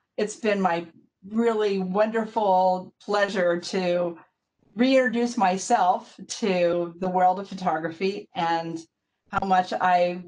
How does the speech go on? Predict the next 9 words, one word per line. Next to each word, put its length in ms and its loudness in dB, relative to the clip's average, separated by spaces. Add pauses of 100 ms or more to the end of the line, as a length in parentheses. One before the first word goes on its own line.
(760)
enjoy 460 2
it, 340 -2 (100)
and 380 0 (400)
enjoy 320 2
it 100 -2
even 260 0
more 360 0
now 440 0
since 560 -8